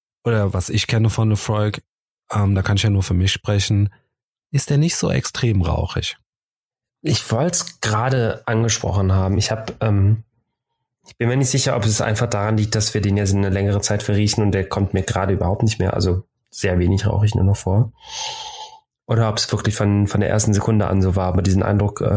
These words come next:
Speaker 2: hab ich auch.
Speaker 1: Ah, sehr gut. <laughs> Weil ich, ich dachte schon, ob ich mich da jetzt so, äh, dran gewöhnt hab oder so, aber,
Speaker 2: Hm,
Speaker 1: mhm.
Speaker 2: ja.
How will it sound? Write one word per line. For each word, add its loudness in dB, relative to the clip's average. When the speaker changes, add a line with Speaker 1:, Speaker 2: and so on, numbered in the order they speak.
Speaker 2:
hab 4
ich 0
auch. -2
Speaker 1:
Ah, 0
sehr -2
gut. -6
<laughs> -14
Weil 4
ich, 0
ich -2
dachte 0
schon, 2
ob -2
ich -2
mich 0
da 0
jetzt 0
so, 0
äh, 0
dran 2
gewöhnt 2
hab -2
oder 0
so, 2
aber, -2
Speaker 2:
Hm, 4
Speaker 1:
mhm. 2
Speaker 2:
ja. 2